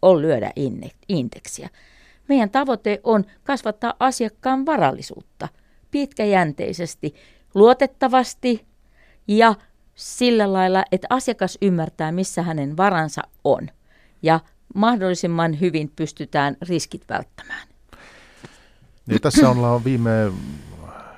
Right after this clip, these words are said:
Speaker 2: aikoina puhuttu paljon tästä sektorirotaatiosta.
Speaker 1: Mm.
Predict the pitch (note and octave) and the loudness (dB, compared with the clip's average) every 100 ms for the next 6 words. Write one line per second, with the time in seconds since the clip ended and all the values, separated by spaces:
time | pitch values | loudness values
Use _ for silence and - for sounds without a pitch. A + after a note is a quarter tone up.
0 | - - - A2 A2+ G#2 A#2 A2+ A#2 A2+ | -20 -18 -12 -6 -4 -2 -4 -4 -2 0
1 | G#2+ G2+ - - - - - _ _ - | 0 -2 -6 -8 -10 -20 -20 _ _ -12
2 | - D3 - - E2+ E2+ - G2+ G2 - | -2 -2 -2 -8 -6 -6 -8 -6 -6 -6
3 | - - - - - G#3 G3 | -8 -8 -14 -14 -4 -2 0